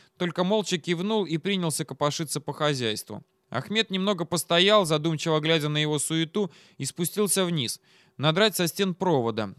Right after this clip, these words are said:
То, что они здесь оставят, должно быть надежно защищено.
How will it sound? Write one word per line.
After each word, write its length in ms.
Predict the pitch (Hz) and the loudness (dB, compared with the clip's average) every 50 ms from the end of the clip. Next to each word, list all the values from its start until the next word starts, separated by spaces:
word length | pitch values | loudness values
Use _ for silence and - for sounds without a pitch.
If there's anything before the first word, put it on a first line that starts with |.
| - _ | -12 _
То, 100 | - 151 | -8 -8
что 140 | - - 151 | -6 -4 -4
они 160 | 151 160 160 | -2 -2 -2
здесь 240 | 156 139 156 143 - | -2 -2 -2 -2 -2
оставят, 440 | 156 156 - - 196 190 165 131 120 | -2 -2 -2 0 0 2 0 0 0
должно 300 | 127 139 143 135 165 156 | 0 0 0 0 -2 -4
быть 160 | 135 127 - | -4 -4 -4
надежно 420 | 135 135 135 135 147 135 120 131 | -4 -2 -2 0 -2 -2 -2 -4
защищено. 720 | 123 123 135 131 - - 127 - - 143 143 131 113 98 - | -4 -4 -4 -6 -6 -8 -8 -8 -6 -6 -6 -6 -6 -8 -10